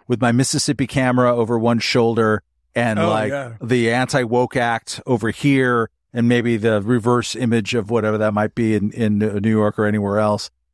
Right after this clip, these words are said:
Speaker 1: Uh, because the kids, um, I brought in, uh, went around the neighborhood and, uh, just started buying every newspaper I could see, including papers I had never heard of. I think one's called, like, The Shield, which is a cop newspaper that's been out since eighteen ninety-seven.
Speaker 2: <laughs>
Speaker 1: Um,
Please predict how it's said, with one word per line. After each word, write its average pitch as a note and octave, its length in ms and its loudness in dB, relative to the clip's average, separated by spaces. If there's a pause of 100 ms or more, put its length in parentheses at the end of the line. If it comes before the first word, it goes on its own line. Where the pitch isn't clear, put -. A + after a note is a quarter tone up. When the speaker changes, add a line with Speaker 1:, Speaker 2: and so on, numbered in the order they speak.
(120)
Speaker 1:
Uh, A2+ 160 -2
because A#2+ 300 -2
the B2+ 80 -6
kids, F#3+ 480 -2 (320)
um, A2+ 340 0
I C3+ 140 0
brought C3 300 0
in, B2+ 440 -2
uh, A2+ 220 0
went A#2 160 2
around A#2 160 2
the A2+ 60 2
neighborhood A2 640 2
and, G#2 360 0
uh, F#2+ 240 0 (360)
just A#2+ 160 -2
started G#2 360 -2
buying G#2+ 300 -2
every G#2 160 -2
newspaper G#2+ 420 0
I G2 80 0
could G#2 140 -6
see, A#2 240 0
including A2+ 400 -2
papers A#2 340 -4
I A2 60 0
had G2+ 160 -4
never A#2 260 2
heard A2+ 180 0
of. A2 200 0
I - 40 -20 (280)
think A2 200 -4
one's A2+ 220 2
called, G#2 400 -2
like, G2+ 180 -6
The - 60 -6
Shield, C3 600 0 (280)
which A2 140 -4
is G#2 80 -2
a F#2+ 60 -6
cop - 420 -2
newspaper C3+ 500 0
that's C3+ 160 -2
been C#3 120 0
out C3+ 120 0
since C3 180 -2
eighteen C#3 320 2
ninety-seven. C3+ 640 0 (180)
Speaker 2:
<laughs> - 180 -16
Speaker 1:
Um, G#2 420 0